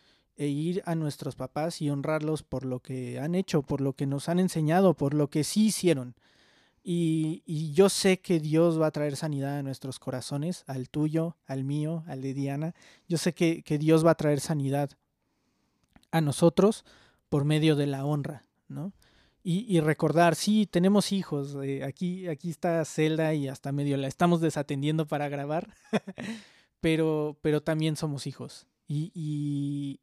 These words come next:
en la medida en la que yo crezca como hijo, entonces, como hijo de Dios, más me, me capacito para, para poder guiar a, a Zelda, que es una persona eterna y que también es hija de Dios.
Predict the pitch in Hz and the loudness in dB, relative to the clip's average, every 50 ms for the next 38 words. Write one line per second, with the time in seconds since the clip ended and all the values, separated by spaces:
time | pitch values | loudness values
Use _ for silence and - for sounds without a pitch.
0 | _ _ - 156 147 147 147 147 151 151 151 156 180 185 185 185 185 175 165 156 | _ _ -6 -4 -2 0 0 0 0 0 0 2 2 4 4 4 4 2 2 0
1 | - - 151 139 156 156 151 - 165 156 156 151 - - 160 143 - - 131 131 | -2 -2 -2 0 0 0 0 0 -2 0 0 -2 -2 -4 -8 -8 -6 -6 -6 -4
2 | 131 135 139 139 - - 147 139 135 135 - 139 139 131 - 151 143 131 - - | -4 -4 -4 -6 -6 -6 -6 -6 -6 -6 -6 -6 -8 -6 -6 -6 -6 -6 -8 -12
3 | - _ _ _ _ _ _ _ _ - - 147 143 151 170 170 - 214 233 147 | -20 _ _ _ _ _ _ _ _ -2 0 2 2 2 2 2 2 2 2 2
4 | 135 135 135 143 180 - - - _ _ _ _ _ _ _ - 147 143 147 151 | 2 2 2 2 2 0 -4 -10 _ _ _ _ _ _ _ -4 -2 0 2 2
5 | 151 156 160 160 - - _ _ _ _ _ _ _ _ _ _ _ _ _ _ | 2 2 0 -2 -4 -6 _ _ _ _ _ _ _ _ _ _ _ _ _ _
6 | _ - 175 175 156 143 143 143 139 143 139 135 127 - 151 - - 135 117 - | _ -14 -8 -4 -2 -2 -2 -2 -2 -2 -4 -4 -4 -4 -6 -6 -6 -8 -8 -6
7 | - 170 156 - - 160 139 131 - - 131 127 123 123 127 123 - - _ - | -6 -6 -6 -2 -2 -2 -2 -2 -2 -4 -4 -4 -4 -6 -8 -10 -14 -14 _ -6
8 | 135 139 135 - - 139 131 151 156 147 135 139 139 147 147 151 156 156 147 139 | -6 -6 -6 -6 -4 -2 0 0 0 -2 -2 -2 0 2 2 2 2 0 -2 -2
9 | 135 131 131 - - - 143 135 - - 165 175 226 208 147 139 - 139 143 147 | -4 -6 -8 -10 -10 -10 -10 -10 -8 -6 -6 -6 -4 -4 -6 -8 -6 -8 -8 -6
10 | - 170 165 160 156 - 147 143 - - 165 170 170 165 151 139 139 - - 208 | -4 -4 -4 -4 -4 -6 -8 -10 -6 -4 -4 -2 -2 -2 -4 -6 -4 -2 0 0
11 | 226 214 170 143 139 139 147 147 143 - 151 - - 151 147 151 165 196 233 226 | 0 0 -2 -6 -8 -8 -10 -8 -8 -8 -6 -4 -4 -2 -2 0 0 2 2 0
12 | 190 - - 196 - 180 156 143 143 139 156 170 156 135 - - | -2 -4 -6 -4 -2 0 0 0 0 0 0 0 -2 -2 -6 -12